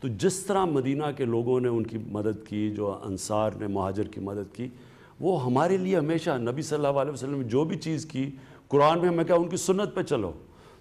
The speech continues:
तो ये थी उनकी सुन्नत। उन्होंने हमारे लिए ये मिसाल सेट की कि मुश्किल वक्त में जब आप मदद करते हैं और वही मदीना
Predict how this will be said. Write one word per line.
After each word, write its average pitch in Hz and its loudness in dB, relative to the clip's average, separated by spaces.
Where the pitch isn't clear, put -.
तो 156 -4
ये 175 2
थी 233 -4
उनकी 190 0
सुन्नत। 107 -2
उन्होंने 185 4
हमारे 160 6
लिए 190 0
ये 156 -2
मिसाल 156 4
सेट - 0
की 170 2
कि 170 2
मुश्किल 151 2
वक्त 147 2
में 131 0
जब 151 4
आप 143 4
मदद 160 4
करते 175 2
हैं 185 4
और 175 4
वही 185 6
मदीना 185 4